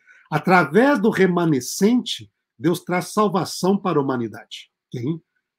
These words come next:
E assim Deus vai levando avante esta, o seu plano da salvação. Isso vai aparecer com Abraão como remanescente da humanidade, não é? Com, é, em Israel, quando Israel se rebela também,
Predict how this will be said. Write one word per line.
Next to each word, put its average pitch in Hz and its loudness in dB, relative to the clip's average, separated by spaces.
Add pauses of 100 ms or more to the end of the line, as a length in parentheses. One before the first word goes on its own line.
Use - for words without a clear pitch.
(160)
E 139 0
assim 156 2
Deus 165 6
vai 170 0
levando 170 4
avante 120 -6 (300)
esta, 143 -2
o 143 -6
seu 156 0
plano 156 4
da 160 -2
salvação. 139 -4 (300)
Isso 165 0
vai 190 4
aparecer 165 2
com 190 0
Abraão 151 2
como 151 -2
remanescente 135 -2
da 131 -2
humanidade, 123 -4 (200)
não 127 0
é? 156 2 (380)
Com, 180 6 (220)
é, 139 4 (120)
em 208 8
Israel, 165 6
quando 196 2
Israel 165 2
se 156 -8
rebela 175 2
também, 175 2